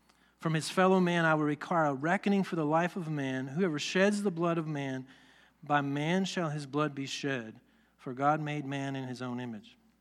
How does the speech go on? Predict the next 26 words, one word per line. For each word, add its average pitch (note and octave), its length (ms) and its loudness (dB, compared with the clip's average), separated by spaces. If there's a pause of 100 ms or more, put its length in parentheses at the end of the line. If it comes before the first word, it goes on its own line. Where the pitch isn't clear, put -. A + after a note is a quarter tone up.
(800)
So - 80 -8
this E3+ 120 0
second A#3+ 280 4
round A3+ 160 6
of F3 80 0
terms E3+ 540 4
is D3 360 -4
the D#3 100 -2
respect F#3+ 520 0
for D#3+ 400 -2
the C#3 280 -4
sanctity D#3 1040 -2
or C3+ 260 -8
the C3 240 -8
sacredness D3 1120 -4 (460)
of C#3 240 -4
human E3 680 0 (160)
life. C3 580 -8 (1040)
That C#3+ 100 -8
human F#3+ 320 4
beings, G3+ 420 2
because G3+ 540 0
they A#3+ 160 4
are A#3+ 80 4
image G#3+ 480 2
bearers, C#3+ 420 -2